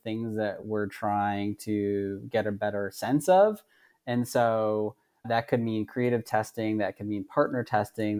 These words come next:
that could mean tactics and placements. And, but then again, having that healthy level of skepticism about what you're testing,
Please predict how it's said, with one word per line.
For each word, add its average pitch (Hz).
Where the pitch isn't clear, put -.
that 104
could 107
mean 104
tactics 123
and 101
placements. 117
And, 104
but 131
then 165
again, 151
having 131
that 107
healthy 135
level 139
of 131
skepticism 120
about 110
what 117
you're 113
testing, 107